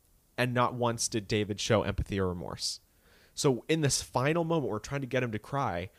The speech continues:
We're trying to get him to this emotional place so that we can use that to help him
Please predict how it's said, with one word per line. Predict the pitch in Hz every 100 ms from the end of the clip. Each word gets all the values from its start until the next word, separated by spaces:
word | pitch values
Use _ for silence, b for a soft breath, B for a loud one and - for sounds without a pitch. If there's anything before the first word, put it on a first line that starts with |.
| b
We're | 120
trying | 147 135
to |
get | 117 127 123
him | 131
to | 123
this | 117 110
emotional | 107 104 107
place | 92 131 120
so | 117
that |
we | 98 110
can | 117
use | 127 127
that | 107 -
to | 143 107
help | - 139 165 -
him | 113 90 87